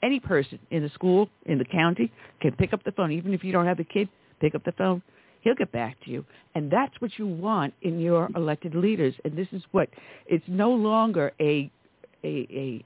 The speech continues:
a, uh, partisan issue. The schools and education is a bipartisan issue, and we've got to get everyone involved.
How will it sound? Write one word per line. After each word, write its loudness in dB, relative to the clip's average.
a, -12
uh, -10
partisan 0
issue. -2
The -6
schools 2
and 4
education 0
is -2
a 2
bipartisan 0
issue, -10
and -6
we've -2
got 0
to 0
get -2
everyone 2
involved. -10